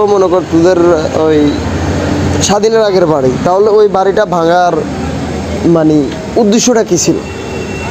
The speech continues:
ওই বাড়িটা ভাঙার উদ্দেশ্যটা কী ছিল? তখন কান্নাকাটি করস নাই? ওই বাড়ি ভাঙছস যখন, তখন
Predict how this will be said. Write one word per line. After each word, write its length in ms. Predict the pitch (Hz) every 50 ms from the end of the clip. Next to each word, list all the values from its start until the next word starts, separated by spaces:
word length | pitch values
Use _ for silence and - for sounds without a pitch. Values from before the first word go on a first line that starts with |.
| - - - - 131
ওই 80 | 143 147 143
বাড়িটা 280 | 147 147 156 143 185 190 170
ভাঙার 280 | 165 160 175 185 190 180 160
উদ্দেশ্যটা 440 | 151 151 147 160 - - 208 190 202 190
কী 80 | 196 175 135
ছিল? 140 | 156 139 135 117 - - - - - - - - - - - - -
তখন 220 | 185 185 185 208 214 196 214
কান্নাকাটি 440 | 214 220 226 226 208 208 185 180 170 156
করস 220 | 170 160 165 - - 165 175
নাই? 120 | 170 170 170 - - - - 175 190
ওই 100 | 214 208 196 202
বাড়ি 160 | 196 190 196 175
ভাঙছস 300 | 190 185 180 165 214 220 196 180
যখন, 160 | 196 175 185 170 175
তখন 180 | 175 165 185